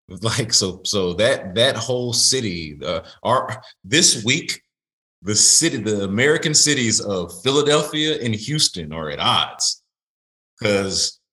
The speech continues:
'cause the baseball teams are fighting for the World Series and their football team is about to come here and stomp a mud hole in ours. You know, we already know it, but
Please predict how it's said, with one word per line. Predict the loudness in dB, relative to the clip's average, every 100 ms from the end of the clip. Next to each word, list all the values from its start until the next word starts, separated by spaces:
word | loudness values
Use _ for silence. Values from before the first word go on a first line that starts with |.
| _ _
'cause | -4 -2
the | -2
baseball | 0 2 0 0 0
teams | 0 0 -2 -4
are | -4
fighting | 0 0 0
for | -4 -6
the | -4
World | -2 0 0
Series | 0 -2 -4 -6 -6 -6 -6 _ _ _ -10
and | -8 -2
their | -2
football | -2 -2 -2 -2 -2
team | -2 -4 -6
is | -6
about | -4 -6
to | -6
come | -6 -4
here | -2 -2 -4 -4 -8 -16 _
and | -8 -2 -2
stomp | -2 -6
a | -8
mud | -4 0 0
hole | 0 -4 -4 -6
in | -4
ours. | -2 -4 -6 -8 -10 -10 -18 _ -10
You | -8
know, | -4
we | 0
already | 2 2 0 -2
know | -2 -2
it, | -4 -8
but | -6 -6 -8